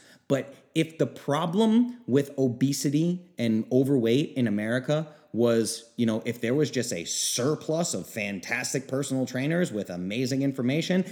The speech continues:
and registered dietitians with amazing information and all the doctors just gave accurate nutrition advice, do you really think there'd be an overweight and obese epidemic? Do you really think that people just have so much little willpower that eighty-five percent of the population would still be overweight and obese if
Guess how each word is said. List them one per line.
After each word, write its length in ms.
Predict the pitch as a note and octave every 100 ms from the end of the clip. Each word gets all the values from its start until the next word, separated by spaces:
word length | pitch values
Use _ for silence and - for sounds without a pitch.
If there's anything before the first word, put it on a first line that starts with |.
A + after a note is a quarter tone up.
| - -
and 180 | F2+
registered 380 | G#2+ B2 D3 B2
dietitians 580 | C3+ D3 B2+ E3 F#3+ E3+
with 80 | G#2
amazing 500 | F2 G2 D3 D3+ D#3
information 600 | D#3 C3+ D3+ F3 F#3+ E3+
and 140 | G2 -
all 200 | A#2+ D3+
the 80 | D3
doctors 500 | C3 D#3 - F3 -
just 220 | B2+ B2
gave 200 | B2+ -
accurate 400 | - A#2+ D#3 D3+
nutrition 360 | C#3 C3 E3 E3+
advice, 340 | D#3+ F3 F3+ - - -
do 60 |
you 60 | F3
really 260 | F3+ G#3+
think 200 | G#3 F#3+
there'd 140 | F3 D3
be 120 | D3+
an 60 | C#3+
overweight 520 | C3 C3 C3 C3+ C3+
and 100 | A#2
obese 460 | G#2 A#2+ C3 - -
epidemic? 440 | A#2+ G#2+ A2 C#3 F3+ - _ _ _ _
Do 80 | -
you 80 | C#3
really 140 | F3
think 140 | E3 E3
that 60 |
people 180 | E3 D3+
just 140 | C#3+
have 160 | D#3 A#2
so 400 | - - A2+ C#3
much 260 | B2 C3 A#2+
little 420 | G2 G#2+ C3 B2
willpower 760 | A2 B2 C3 C3 C3+ D3 D#3+ - -
that 460 | A2+ A#2 A2+ - - B2+
eighty-five 520 | C#3 C#3+ C#3 C#3 C#3
percent 260 | C#3 C#3
of 20 | C3+
the 80 |
population 560 | B2 C3 B2 B2 C3+ D3+
would 120 | G#2
still 360 | - - B2+ B2+
be 160 | C#3
overweight 400 | B2 B2+ B2 C3
and 80 | A#2+
obese 340 | B2 A#2+ B2
if 100 | -